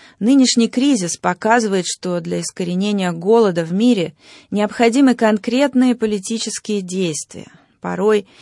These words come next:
диалектические или идеологические дебаты уводят от достижения этой цели, и наши братья и сёстры продолжают умирать от нехватки питания.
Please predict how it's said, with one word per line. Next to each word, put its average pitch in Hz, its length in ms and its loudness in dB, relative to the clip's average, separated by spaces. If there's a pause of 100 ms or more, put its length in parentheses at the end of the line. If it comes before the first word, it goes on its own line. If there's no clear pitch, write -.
(140)
диалектические 202 1200 -4
или 190 540 -4
идеологические 180 1300 -2
дебаты 196 540 0
уводят 214 480 0
от 185 160 -4
достижения 185 680 -4
этой 185 180 -6
цели, 190 520 0 (480)
и 185 100 -2
наши 220 280 0
братья 254 380 2
и 226 60 4
сёстры 247 500 2
продолжают 214 800 0
умирать 196 480 -2
от 196 200 -6
нехватки 180 640 -4
питания. 170 680 -4